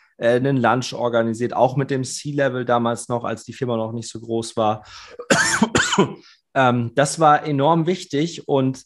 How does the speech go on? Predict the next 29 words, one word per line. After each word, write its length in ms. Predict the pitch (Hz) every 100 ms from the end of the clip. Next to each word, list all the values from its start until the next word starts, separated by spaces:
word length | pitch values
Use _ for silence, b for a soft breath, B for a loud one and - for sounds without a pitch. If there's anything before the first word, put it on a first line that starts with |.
| -
da 320 | 123 147 180
hat 220 | 214 -
man 140 | 196 175
auch 240 | 170 160
schon 240 | - 151
wirklich 320 | 139 143 139 -
direkt 340 | 127 156 160
gesehen, 300 | 131 135 139
ob 180 | 117 -
H 340 | 135 - 107
Rler 160 | 127 117
Bock 340 | - 139 - -
darauf 400 | 95 87 98 -
haben, 240 | - 104
ne? 100 | 147
Das 200 | 165 151
hast 180 | 151 -
du 60 |
denen 140 | 135 131
an 100 | 127
der 100 | 123
Nasenspitze 640 | 123 160 156 156 151 -
angesehen, 520 | 101 147 131 110 113 117
wenn 100 | 117
sie 80 |
den 160 | 117 113
Onboarding-Plan 720 | 120 160 123 110 - 107 110
gesehen 320 | 110 113 113
haben, 280 | 117 120 143